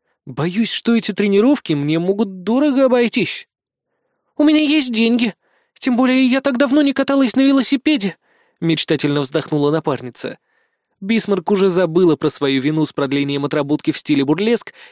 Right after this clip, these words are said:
и теперь просто держалась за живот. «Все будет, Кри. С твоего разрешения, конечно. Я же не маньяк какой-то».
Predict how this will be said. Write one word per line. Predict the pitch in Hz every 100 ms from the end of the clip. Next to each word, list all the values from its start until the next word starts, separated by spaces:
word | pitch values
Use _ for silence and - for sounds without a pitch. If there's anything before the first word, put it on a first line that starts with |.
| _
и | -
теперь | 196 269 277
просто | - 233 233 208
держалась | 185 165 175 160 143
за | 147
живот. | 151 135 120 - _ _ _ _ _ _ _ _
«Все | - - 190 247 294
будет, | 226 262 160 -
Кри. | 139 135 _ _ _
С | -
твоего | 294 294 269 254
разрешения, | 226 285 240 151 139
конечно. | 151 143 127 - - - _ _
Я | 220 220
же | 202
не | 202
маньяк | 196 165 214 -
какой-то». | 156 127 - -